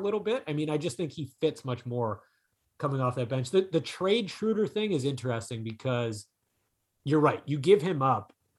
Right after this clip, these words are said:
and you do give up necessary scoring. This team doesn't have a lot of scoring beyond Jaylen Brown and Jason Tatum. So as much as Schroeder does bring down that starting lineup, you do need him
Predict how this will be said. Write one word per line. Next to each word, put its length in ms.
and 240
you 160
do 240
give 220
up 260
necessary 520
scoring. 340
This 140
team 240
doesn't 320
have 320
a 60
lot 180
of 80
scoring 380
beyond 280
Jaylen 220
Brown 160
and 80
Jason 200
Tatum. 200
So 280
as 140
much 240
as 80
Schroeder 320
does 420
bring 260
down 300
that 180
starting 320
lineup, 440
you 160
do 280
need 280
him 340